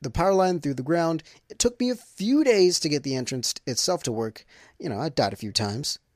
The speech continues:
Uh, from her lair, she also, she's also able to spy on the world above and watch nukes going off.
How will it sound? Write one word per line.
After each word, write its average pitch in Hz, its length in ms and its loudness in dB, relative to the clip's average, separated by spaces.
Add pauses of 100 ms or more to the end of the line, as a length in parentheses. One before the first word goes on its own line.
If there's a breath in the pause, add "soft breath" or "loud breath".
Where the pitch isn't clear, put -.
(800)
Uh, 131 120 -2
from 208 220 4
her 175 100 4
lair, 165 460 4 (600)
she 170 180 0
also, 165 480 2 (220)
she's 165 200 0
also 208 220 0
able 170 220 2
to - 20 0
spy 175 460 2
on 147 220 0
the 143 60 0
world 165 320 -2
above 156 460 -2 (460)
and 123 240 -4
watch 170 360 0
nukes 165 400 0
going 104 360 -6
off. 62 480 -14